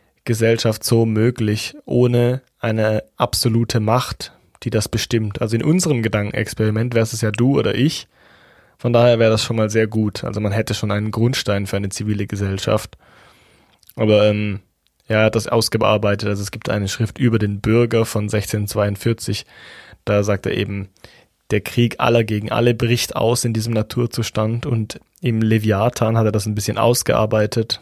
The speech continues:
also zehn Jahre später etwa, wo er zwar gesagt hat, es gibt immer noch den perpetual war of every man against his neighbor. Aber, ähm, das Problem ist eben diese absolute Macht, die fehlt. Also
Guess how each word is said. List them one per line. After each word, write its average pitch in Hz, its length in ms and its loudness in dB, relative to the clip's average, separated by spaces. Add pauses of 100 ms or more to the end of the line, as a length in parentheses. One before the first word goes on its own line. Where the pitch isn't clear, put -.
also 107 300 -8 (520)
zehn 107 220 -4
Jahre 101 220 0
später 104 380 -2
etwa, 107 380 0 (680)
wo 113 100 -2
er 110 300 4 (180)
zwar 113 180 2
gesagt 107 320 0
hat, 120 80 4
es 104 80 -4
gibt - 180 -10
immer 117 120 -2
noch 110 160 -2
den 107 360 0 (460)
perpetual 139 800 2
war 110 340 4
of - 180 -2
every 131 280 4
man 104 340 0
against 104 460 -4
his 107 180 -4
neighbor. 110 540 0 (920)
Aber, 110 320 0
ähm, 113 220 -2
das 104 120 -4
Problem 110 320 2
ist 104 140 -4
eben 110 140 -2
diese 107 260 -4
absolute 123 480 0
Macht, 113 400 -2
die 107 80 -2
fehlt. 101 460 -4 (600)
Also 107 440 2